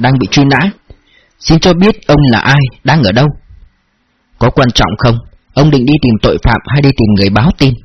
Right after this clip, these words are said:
Chào nhé." "Này, bình tĩnh đã, ý tôi là kẻ đó là ai,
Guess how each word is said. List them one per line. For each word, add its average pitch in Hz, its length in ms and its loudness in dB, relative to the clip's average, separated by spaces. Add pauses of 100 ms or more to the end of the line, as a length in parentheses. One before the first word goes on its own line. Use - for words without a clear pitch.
(200)
Chào 101 280 0
nhé." 123 80 0 (1000)
"Này, 113 200 2 (200)
bình 110 200 0
tĩnh 147 200 0
đã, 165 180 0 (200)
ý 147 180 2
tôi 160 220 2 (120)
là 117 100 -2
kẻ 98 140 -6 (100)
đó 113 80 2 (120)
là 127 140 0
ai, 147 240 0